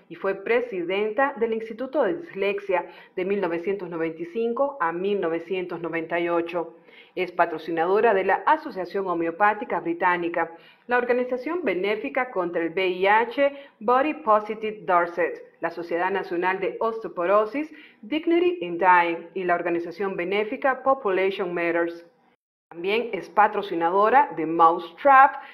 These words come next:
Theatre Projects en Londres, que apoya a niños desfavorecidos y discapacitados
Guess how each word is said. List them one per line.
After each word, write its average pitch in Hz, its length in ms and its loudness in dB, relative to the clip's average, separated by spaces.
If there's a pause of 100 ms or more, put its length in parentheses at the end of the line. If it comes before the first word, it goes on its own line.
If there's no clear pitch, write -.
(200)
Theatre 320 280 2
Projects 185 680 2
en 165 220 -2
Londres, 180 460 4
que 180 120 -2
apoya 180 460 2
a 175 60 0
niños 208 460 0
desfavorecidos 196 880 0 (120)
y 247 80 -6
discapacitados 180 1040 2